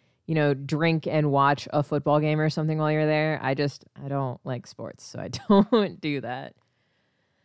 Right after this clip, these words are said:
Fifth on the list was the Great American Cookies. I did debate putting that on this episode, but I thought it might take forever to talk about it 'cause the Great American Cookies, on top of Sweet Hut, is delicious, and I, uh, too much. Too much. I only wanted to pick four.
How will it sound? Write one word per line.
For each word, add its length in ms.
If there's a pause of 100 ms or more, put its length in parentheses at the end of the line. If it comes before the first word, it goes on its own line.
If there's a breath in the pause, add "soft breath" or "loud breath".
Fifth 180
on 120
the 60
list 280
was 120
the 60
Great 200
American 340
Cookies. 380
I 100
did 320
debate 340
putting 220
that 140
on 100
this 140
episode, 640
but 260
I 160 (340 loud breath)
thought 200
it 40
might 200
take 180
forever 320
to 80
talk 240
about 160
it 140
'cause 100
the 100
Great 220
American 380
Cookies, 640 (340)
on 160
top 240
of 140
Sweet 220
Hut, 260
is 240
delicious, 720
and 140
I, 140 (140)
uh, 120 (180)
too 220
much. 320
Too 160
much. 340
I 120
only 140
wanted 220
to 80
pick 220
four. 340